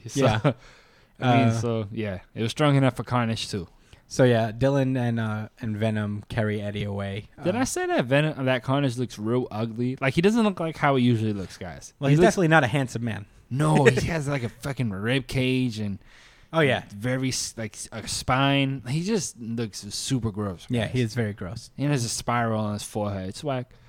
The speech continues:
Speaker 1: But, uh, <laughs>
Speaker 2: You don't like the spiral, bro?
Speaker 1: I said swag.
Speaker 2: Oh, I thought you said it's whack. <laughs>
Speaker 1: No.
Speaker 2: Like
Speaker 1: <laughs> No, no, no, no.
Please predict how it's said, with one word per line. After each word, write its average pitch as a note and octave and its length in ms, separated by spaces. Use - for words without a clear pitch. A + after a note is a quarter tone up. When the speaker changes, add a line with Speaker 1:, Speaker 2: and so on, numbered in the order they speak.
Speaker 1:
But, G2+ 80
uh, D#3+ 1080
<laughs> - 60
Speaker 2:
You E3+ 80
don't A#3 140
like A#3 160
the - 80
spiral, G#3+ 420
bro? C#4+ 260
Speaker 1:
I C#3+ 60
said F#3+ 180
swag. A3+ 300
Speaker 2:
Oh, E3+ 120
I D3 80
thought E3 80
you E3 80
said D3+ 200
it's B2 120
whack. B2 400
<laughs> - 80
Speaker 1:
No. A#2+ 120
Speaker 2:
Like E3+ 220
Speaker 1:
<laughs> - 560
No, G#3+ 180
no, F3 140
no, D3+ 140
no. A2+ 240